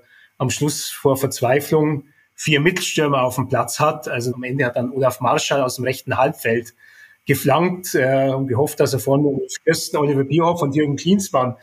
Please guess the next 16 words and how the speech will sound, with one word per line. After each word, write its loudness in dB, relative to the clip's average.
findet. 2
Ähm, 0
also -2
da 2
war 2
der 0
deutsche 0
Fußball 0
an 2
einem 0
Punkt -2
angekommen, 2
wo 4
er 0
erkannt 0
hat, 0